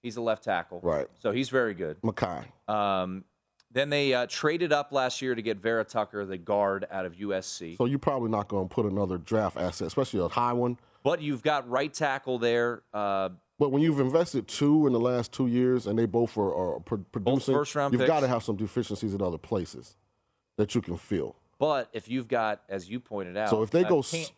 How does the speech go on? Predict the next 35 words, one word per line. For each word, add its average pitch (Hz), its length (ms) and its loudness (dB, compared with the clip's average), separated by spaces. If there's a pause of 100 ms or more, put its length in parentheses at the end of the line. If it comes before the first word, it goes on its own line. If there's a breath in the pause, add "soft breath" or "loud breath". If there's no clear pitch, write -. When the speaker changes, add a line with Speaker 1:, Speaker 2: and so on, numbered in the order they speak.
(100)
Speaker 2:
if 120 80 -2
Speaker 1:
but 139 60 0
if 151 80 2
Speaker 2:
they 185 60 0
Speaker 1:
you've 220 100 0
got 226 140 4
a 165 60 -2
can't - 420 -6
miss, 147 420 -4 (300)
I 143 40 -8
mean, 160 120 0
if 147 120 -6
your 247 160 2
board 185 540 4
is, 123 460 -2 (1900)
you 127 120 2
know, 104 200 2
Speaker 2:
Right. 95 100 -2
Speaker 1:
those 143 220 0
two 156 180 -2
edge 127 240 -2
rushers, 117 680 -2
Speaker 2:
But 123 80 4
Speaker 1:
those 123 100 -2
Speaker 2:
Sauce 175 220 2
Speaker 1:
two 139 100 2
Speaker 2:
Gardner, 160 260 0
in 123 40 -2
Speaker 1:
tackles. 117 40 -4
Speaker 2:
my 117 100 -2
opinion, 117 320 -4
is 95 80 -8
a 98 40 -8
can't 92 280 -6
miss. 82 340 -12